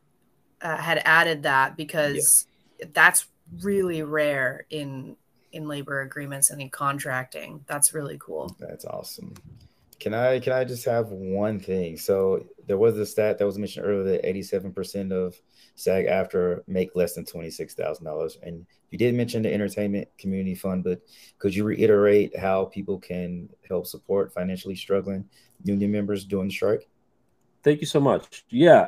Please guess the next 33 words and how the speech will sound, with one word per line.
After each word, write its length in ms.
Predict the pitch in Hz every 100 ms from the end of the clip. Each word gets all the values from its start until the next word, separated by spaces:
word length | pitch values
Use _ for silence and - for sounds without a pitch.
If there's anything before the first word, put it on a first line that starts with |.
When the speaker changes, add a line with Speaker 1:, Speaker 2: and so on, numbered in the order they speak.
| -
Speaker 2:
I 60 | 131
mean, 320 | 143 135 135 _
listen, 440 | 156 143 135 117 - - - -
anything 380 | 147 170 170 143
that 240 | 135 - 135
you 100 | 120
can 500 | - 123 117 117 104
give 360 | 107 85 85
helps. 540 | - 87 85 - - -
No 160 | 104 120
pressure, 580 | - 113 - 104 98
obviously. 560 | 92 92 85 82 - 87
Anybody, 540 | 92 104 101 101 95 -
only 180 | 104 110
those 260 | 104 101 98
that 100 | 98
are 60 | 98
in 60 |
a 40 | 95
position 460 | 95 90 92 - 90
to 60 |
support. 560 | - - - 90 90 - _ _ _ 95
Um, 400 | 92 87 90 - _ _
but 140 | 113 117
if 120 | -
you 100 | 113
can, 520 | 175 220 113 113 139 - _
the 160 | 113 131
Entertainment 480 | 151 165 151 143 123
Community 460 | 120 123 160 131
Fund, 460 | 113 113 104 104 98 -
uh, 240 | 104 101 98 123 117 -
is 400 | 107 110 107 101